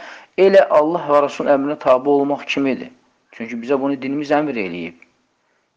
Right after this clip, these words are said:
Necə Allah Subhanahu taala Quran-ı Kərimdə deyir ki: "Və la taqul lahuma uffin", onlar uf belə dem-, deməyin,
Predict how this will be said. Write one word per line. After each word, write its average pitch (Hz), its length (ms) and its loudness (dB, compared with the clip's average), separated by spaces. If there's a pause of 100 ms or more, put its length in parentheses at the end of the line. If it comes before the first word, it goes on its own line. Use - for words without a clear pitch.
Necə 107 140 -8
Allah 107 240 -2
Subhanahu 113 320 -6
taala 120 200 -2
Quran-ı 113 280 -4
Kərimdə 110 240 -8
deyir 104 80 -12
ki: 151 240 -4 (340)
"Və 127 160 4
la 147 160 0
taqul 143 380 0
lahuma 131 320 0
uffin", 127 400 -4
onlar 123 240 0
uf 151 240 -6
belə 117 240 0
dem-, 110 260 -6
deməyin, 135 400 0